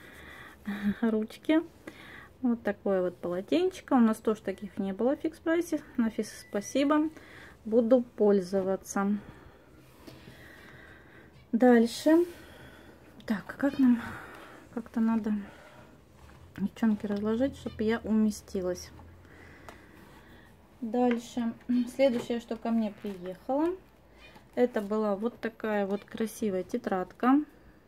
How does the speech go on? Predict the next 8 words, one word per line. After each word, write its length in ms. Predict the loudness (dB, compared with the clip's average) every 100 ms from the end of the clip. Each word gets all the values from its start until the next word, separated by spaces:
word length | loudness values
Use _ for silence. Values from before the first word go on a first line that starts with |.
| -20 -20 -8
Смотрите, 460 | -6 -6 -10 -12 -12 -12
с 160 | -20 -18
цветочками. 800 | -6 -2 -2 -2 2 4 4 0 -6 -20 -20 -20 -20 -20 -20 -16 -6
А, 340 | -4 -2 -2 -4 -8 -16 -20 -20 -20 -20 -20 -20 -20 -20 -20 -20 -16 -8
вот 200 | -8 -8
такая 380 | -16 -10 -8
вот 140 | -8 -10
прелесть. 640 | -8 -2 0 0 -4 -14